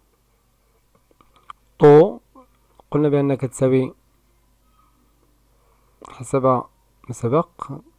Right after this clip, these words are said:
القيمة ديال طو اللي هي أربعة وخمسين ملي سكوند، واحد على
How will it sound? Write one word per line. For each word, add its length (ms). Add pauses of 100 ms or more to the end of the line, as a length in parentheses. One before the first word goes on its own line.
(1160)
القيمة 320
ديال 320
طو 280 (1800)
اللي 140
هي 60
أربعة 220
وخمسين 560 (540)
ملي 140
سكوند، 440 (3750)
واحد 360
على 340